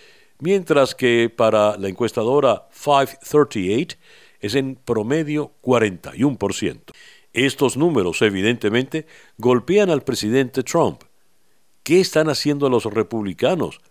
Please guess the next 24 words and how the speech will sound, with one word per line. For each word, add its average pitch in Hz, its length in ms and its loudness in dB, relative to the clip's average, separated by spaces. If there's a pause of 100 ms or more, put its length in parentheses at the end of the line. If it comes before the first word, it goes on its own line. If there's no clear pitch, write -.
para 101 200 -2
repuntar 82 560 -8
en 101 100 -2
las 101 140 -4
encuestas? 131 640 -4 (800)
Abordemos 185 500 0
el 110 100 -4
tema 147 260 -2
con 82 200 -12
Frank 123 500 -4
Mora, 104 440 -6 (320)
profesor 117 460 -2
de 117 100 0
Política 107 540 -8
y 98 40 0
Relaciones 107 560 -6
Internacionales 104 840 -6 (360)
en - 180 -4
Florida 131 580 0
International 110 720 -6
University, 113 800 -6 (380)
F 107 260 -4 (120)
I 101 160 -2
U. 127 160 -2